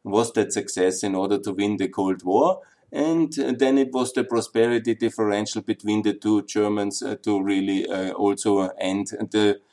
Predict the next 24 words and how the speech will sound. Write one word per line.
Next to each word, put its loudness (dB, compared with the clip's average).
um, 0
Soviet 0
Union 4
and -4
bring 0
down, 4
uh, 0
this 0
division. -2
Yes, 0
it's -4
not 0
a -6
perfect 0
solution. 0
I 6
would 2
also 6
love 4
to -2
have 0
unity 2
tomorrow 6
and 0